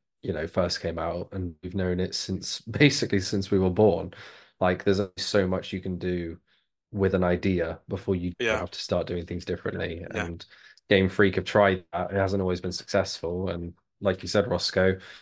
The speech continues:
Speaker 1: you know, that comment's pretty spot on. If other people have better ideas and can do it, then they're gonna start becoming competition. Same with the
Speaker 2: Mm.
Speaker 1: Souls likes, you know, they've had to reinvent themselves dozens or half a dozen times now to stay on point because
Speaker 2: Relevant.
Speaker 1: there's loads of other Souls likes.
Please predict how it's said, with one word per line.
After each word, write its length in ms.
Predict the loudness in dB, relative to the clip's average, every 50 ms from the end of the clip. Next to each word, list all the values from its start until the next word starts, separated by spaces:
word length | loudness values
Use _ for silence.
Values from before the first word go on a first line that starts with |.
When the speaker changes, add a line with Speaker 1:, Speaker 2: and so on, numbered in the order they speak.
| _ _ _ _ _ _ _ _ _ -2
Speaker 1:
you 100 | 0 2
know, 140 | 4 4 6
that 160 | 6 4 4
comment's 260 | 4 2 4 2 2 0
pretty 200 | 0 0 0 0
spot 260 | 0 2 2 4 4
on. 240 | 6 4 4 2 0
If 160 | -4 -2 -2
other 160 | -2 -2 -2
people 440 | -2 -2 -4 -2 -2 0 0 0 2
have 240 | 2 2 2 4 4
better 340 | 2 2 2 2 0 0 0
ideas 460 | 2 2 2 2 2 0 -4 -8 -8
and 180 | -8 -8 -6
can 200 | -4 -2 -2 0
do 180 | 2 4 4 4
it, 220 | 4 2 0 0 -4 _ _ -20 _ _ _ _ 2
then 360 | 2 4 4 4 2 0 0 0
they're 120 | 0 2
gonna 160 | 2 2 2
start 280 | 0 0 2 2 2 2
becoming 260 | 0 -4 -6 -6 -6
competition. 680 | -4 -6 -6 -6 -6 -4 -4 -4 -4 -4 -10 -10 -12 -14
Same 420 | -16 -16 -10 -4 0 0 2 2
with 100 | 0 -2
the 60 | -4
Speaker 2:
Mm. 0 |
Speaker 1:
Souls 340 | 0 0 2 2 0 0 -4
likes, 260 | -6 -6 -6 -6 -6
you 80 | -6 -4
know, 100 | -4 -4
they've 120 | -4 -4
had 140 | -4 -4 -4
to 80 | -4 -4
reinvent 420 | -2 -2 0 2 2 2 2 0
themselves 680 | -2 -8 -8 -6 -6 -4 -4 -4 -4 -6 -8 -10 -10 -12 -16 -20 _ _ _ 2
dozens 760 | 2 2 2 2 0 -4 -4 -4 -6 -8 -12 -16 -18 -18 _ -10
or 140 | -8 -2 2
half 220 | 4 2 2 2
a 40 | 0
dozen 260 | -2 -2 0 -2 -2
times 420 | 0 2 2 2 2 2 0 -2 -4
now 140 | -4 -4 -4
to 160 | -6 -8 -10
stay 500 | -6 -4 -2 -2 -2 -2 -4 -6 -8 _ _ _ _ _ _ -8
on 160 | -6 -4 -4
point 440 | -4 -2 0 0 2 2 0 -4 -4
because 260 | -8 -8 -6 -4 -4
Speaker 2:
Relevant. 180 | -2 -2 -2 -2
Speaker 1:
there's 220 | 0 0 0 0
loads 160 | 0 -2 -4 -4
of 100 | -4 -4
other 180 | -2 -2 -2
Souls 360 | 0 2 2 2 2 0 -2
likes. 400 | -6 -8 -8 -10 -10 -12 -14 -16